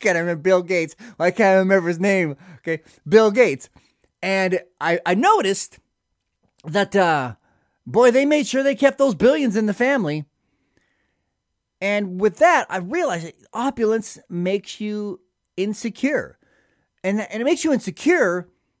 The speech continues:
because maybe you do or maybe you don't. Remember what it, what it was like to be a working stiff.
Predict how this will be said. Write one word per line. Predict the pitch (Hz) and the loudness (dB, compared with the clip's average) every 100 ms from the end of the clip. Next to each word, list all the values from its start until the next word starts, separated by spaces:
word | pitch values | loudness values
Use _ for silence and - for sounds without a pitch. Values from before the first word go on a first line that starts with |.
| _ | _
because | 190 208 185 | -6 -4 -2
maybe | 247 269 | -4 -2
you | 262 | -4
do | 190 269 330 349 - _ _ | -2 -2 -2 -6 -10 _ _
or | - | -8
maybe | 190 254 269 | -4 -2 -2
you | 254 | 0
don't. | 240 262 - _ _ _ _ | 0 0 -4 _ _ _ _
Remember | 175 196 226 233 | -2 0 0 -2
what | 208 196 196 | -4 -2 -4
it, | 190 - | -6 -14
what | 165 196 | -8 -6
it | 190 | -4
was | 180 | -6
like | 175 185 113 - - _ _ _ _ _ | -4 -4 -6 -10 -20 _ _ _ _ _
to | 170 | -4
be | 185 | 0
a | 180 | 0
working | 156 175 180 143 | -2 -6 -6 -12
stiff. | - - 120 - _ | -12 -10 -10 -12 _